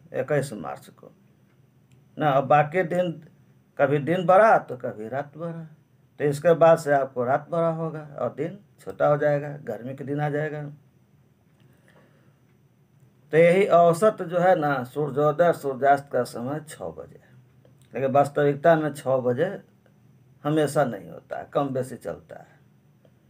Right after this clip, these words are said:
इसलिए दिन बड़ा छोटा हो जाता है। और सूर्य जो है, ये लोग जो कहते हैं कि सूर्य पूरब दिशा में उगता है, बात तो सही है, लेकिन पूर्णतः सूर्योदय पूरब दिशा में इक्कीस मार्च को होगा। बिल्कुल ठीक छः बजे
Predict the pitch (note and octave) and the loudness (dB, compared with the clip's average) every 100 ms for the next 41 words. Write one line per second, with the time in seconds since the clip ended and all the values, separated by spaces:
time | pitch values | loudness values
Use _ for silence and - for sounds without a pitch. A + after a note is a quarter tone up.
0 | _ - D3 D3+ E3+ D#3 D3+ C#3 C3+ C3+ | _ -6 -4 0 0 0 -2 2 2 2
1 | D3 D#3 D#3 D#3 - E3+ G3 F#3+ _ _ | 0 0 2 0 0 0 -2 -8 _ _
2 | _ _ _ - C#3 C#3 B2+ - E3+ E3 | _ _ _ 0 4 4 2 -2 -2 -2
3 | E3 D#3 D3 D#3 D#3+ - - - D3+ D3+ | -2 0 2 2 0 -6 -12 -4 -2 -2
4 | C#3+ C#3+ D3 C#3+ D3+ C#3+ C#3 C#3+ C#3 C#3 | -2 0 0 0 -2 -2 -2 -2 -2 0
5 | D3 G3 D3+ C#3+ B2 A#2 G#2+ - A#2+ A#2 | 2 2 0 -4 -4 -4 -8 -6 -2 -2
6 | D3+ G3 - _ _ - C#3+ D#3+ F#3 - | -4 -10 -16 _ _ 0 2 2 -2 -2
7 | G3 G3+ B2+ A2 - _ _ _ - C#3+ | 0 0 -2 -8 -14 _ _ _ -6 -4
8 | D#3 D#3 D#3 E3 E3+ A3+ A#3 G#3+ F#3 E3+ | -2 -4 -4 -2 0 4 4 4 -4 -4
9 | F3 D#3+ E3 E3 D3 D#3+ D#3+ D#3 C#3+ C#3+ | 0 2 2 0 0 2 2 -2 -6 -6
10 | C3+ C#3+ - - - C#3+ C3+ C#3 B2+ B2+ | -4 -8 -8 -12 -6 -6 -2 -4 -2 0
11 | F3+ D3+ G#2 - - - - - - - | -2 -2 -6 -10 -18 -20 -20 -20 -20 -20
12 | - - - - - - B2+ C3 E3+ E3 | -20 -20 -20 -20 -20 -14 -12 -6 -2 -2
13 | D3+ D#3 D#3+ - - D3 C#3 C#3+ C#3+ | -4 -6 -6 -8 0 2 4 2 0